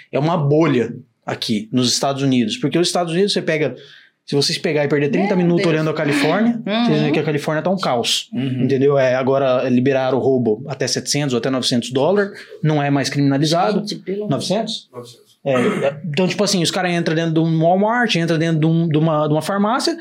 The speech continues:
Speaker 1: pega o que quer, sai e ninguém pode
Speaker 2: Vai
Speaker 1: fazer
Speaker 2: embora,
Speaker 1: nada.
Speaker 2: ninguém pode fazer nada.
Speaker 1: Porque não é mais crime.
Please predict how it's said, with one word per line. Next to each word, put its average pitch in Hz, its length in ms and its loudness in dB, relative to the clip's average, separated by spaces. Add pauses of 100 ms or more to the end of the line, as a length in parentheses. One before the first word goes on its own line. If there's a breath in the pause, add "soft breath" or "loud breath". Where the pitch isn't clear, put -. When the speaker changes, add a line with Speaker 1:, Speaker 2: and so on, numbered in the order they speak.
(160 loud breath)
Speaker 1:
pega 196 160 -2
o - 20 -2
que 214 120 0
quer, 220 240 0
sai 233 300 0
e - 20 4
ninguém 247 160 4
pode 247 140 2
Speaker 2:
Vai 247 60 0
Speaker 1:
fazer 247 120 2
Speaker 2:
embora, 220 160 0
Speaker 1:
nada. 226 100 -2
Speaker 2:
ninguém 214 240 -2
pode 214 160 -4
fazer 214 180 -6
nada. 214 200 -10
Speaker 1:
Porque 214 200 2
não 196 100 2
é 202 40 2
mais 208 140 2
crime. 233 280 2